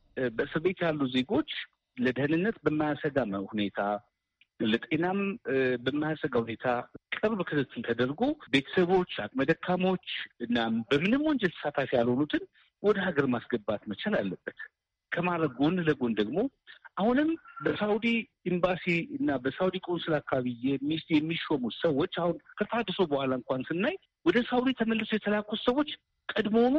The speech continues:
ለዜጎቹ የም-፣ የረባ ስራ የማይሰሩ ፖለቲካ ጥቅም የተሳሰሩ ሰዎች ናቸው። አሁንም የተላኩት በቅርብ እንኳን የተላኩት እና ይህንን ችግር የሚፈቱ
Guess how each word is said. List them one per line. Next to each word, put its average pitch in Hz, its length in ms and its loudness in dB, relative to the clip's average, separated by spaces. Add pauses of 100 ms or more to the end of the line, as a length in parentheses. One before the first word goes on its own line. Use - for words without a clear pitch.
ለዜጎቹ 220 560 0 (180)
የም-፣ 202 360 2
የረባ 190 420 2
ስራ 180 160 -2
የማይሰሩ 151 520 4 (320)
ፖለቲካ 202 580 -2
ጥቅም 277 300 -2 (560)
የተሳሰሩ 185 1080 0
ሰዎች 180 360 -2
ናቸው። 175 260 -4
አሁንም 180 260 4
የተላኩት 127 480 0
በቅርብ 190 340 0
እንኳን 135 220 0
የተላኩት - 460 -8
እና 240 120 0 (220)
ይህንን 294 400 4
ችግር 262 380 -4 (340)
የሚፈቱ 214 460 0